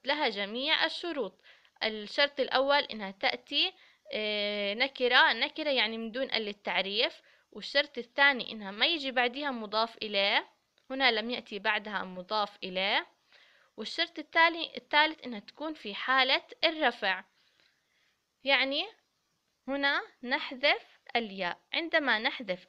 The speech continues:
الياء نعوض بدل الياء بتنوين الكسر، ويسمى هذا التنوين تنوين عوض. تصبح قاض، قاض، أدار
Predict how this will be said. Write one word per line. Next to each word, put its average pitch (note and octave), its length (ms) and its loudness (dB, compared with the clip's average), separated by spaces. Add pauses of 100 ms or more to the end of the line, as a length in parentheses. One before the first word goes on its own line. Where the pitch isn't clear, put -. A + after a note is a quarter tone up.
الياء C4+ 580 0
نعوض D4+ 640 0 (160)
بدل C#4+ 300 0
الياء G#3+ 540 -2
بتنوين G#3+ 680 -6 (140)
الكسر، F#3+ 540 -4
ويسمى A3+ 480 -4
هذا C#4 260 -2
التنوين C4 680 -6
تنوين C4+ 600 -4 (320)
عوض. E3+ 360 4 (1160)
تصبح D#4+ 600 -2 (160)
قاض، C4+ 320 2 (420)
قاض، D4+ 580 -2 (560)
أدار D#4 640 0